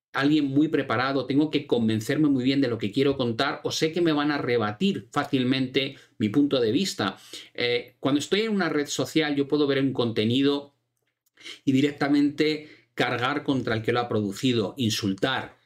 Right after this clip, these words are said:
eh, dar un dislike, eh, simplemente decir "no te enteras de nada". No hay comunicación, simplemente hay un desprecio expresado en la red social que no tiene ninguna consecuencia.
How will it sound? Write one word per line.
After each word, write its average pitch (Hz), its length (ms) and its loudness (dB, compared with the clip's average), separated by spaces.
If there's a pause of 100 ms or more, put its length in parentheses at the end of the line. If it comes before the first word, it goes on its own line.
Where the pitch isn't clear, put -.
(140)
eh, 107 380 -2
dar 117 220 0
un 123 160 -2
dislike, 110 800 -2
eh, 113 360 0
simplemente 123 580 0
decir 113 260 -2
"no 117 100 0
te 110 80 -2
enteras 104 380 0
de 95 80 -4
nada". 107 420 -2 (760)
No 156 260 2
hay 208 400 -2
comunicación, 110 760 0
simplemente 170 560 0
hay 160 80 0
un 156 200 0
desprecio - 680 -4
expresado 139 800 -4 (100)
en 120 140 -2
la 110 100 -2
red 131 180 -2
social 143 540 -2
que 127 100 -4
no 131 120 0
tiene 135 180 0
ninguna 110 460 2
consecuencia. 98 800 -4